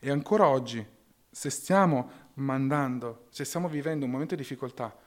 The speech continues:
guardiamo a Cristo. La sofferenza così avrà un significato. Se guardiamo a noi stessi,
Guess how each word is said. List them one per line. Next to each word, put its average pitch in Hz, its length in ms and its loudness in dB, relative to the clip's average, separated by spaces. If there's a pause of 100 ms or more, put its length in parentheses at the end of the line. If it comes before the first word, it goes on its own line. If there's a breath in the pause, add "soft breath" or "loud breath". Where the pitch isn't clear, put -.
(160 loud breath)
guardiamo 110 380 -10
a - 20 -20
Cristo. - 380 -14 (1600 loud breath)
La 135 180 -2
sofferenza 151 840 -6 (200)
così 147 420 -8 (140)
avrà 120 240 -8
un 110 80 -10
significato. - 640 -14 (1600)
Se 131 140 -4
guardiamo 147 360 2
a - 20 4
noi 165 120 2
stessi, - 480 -6